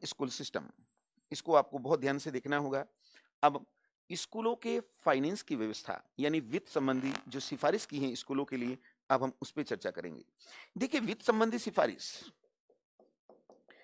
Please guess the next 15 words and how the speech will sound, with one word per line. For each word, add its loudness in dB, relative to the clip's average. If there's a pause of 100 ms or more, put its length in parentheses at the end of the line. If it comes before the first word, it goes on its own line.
(220)
वित्त -2
संबंधी 2
सिफारिश 0 (1040)
जो 0 (800)
कोठारी 8
आयोग 6
कर 4
रहा 2
है, -8 (320)
कोठारी 8
आयोग 8
कहता 8
है 4 (260)
कि -6
जो 0